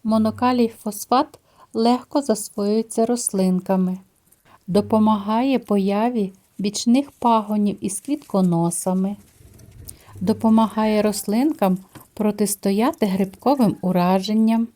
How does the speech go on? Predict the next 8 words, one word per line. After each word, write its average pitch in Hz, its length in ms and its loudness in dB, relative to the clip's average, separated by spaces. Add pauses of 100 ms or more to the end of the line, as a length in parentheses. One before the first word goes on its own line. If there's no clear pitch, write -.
(600)
підвищує 208 760 2
здатність 208 640 -2
рослини 202 720 0 (400)
не 202 140 2
піддаватися 214 880 0
шкідникам 190 840 -2 (200)
і 208 100 -2
хворобам. 175 840 0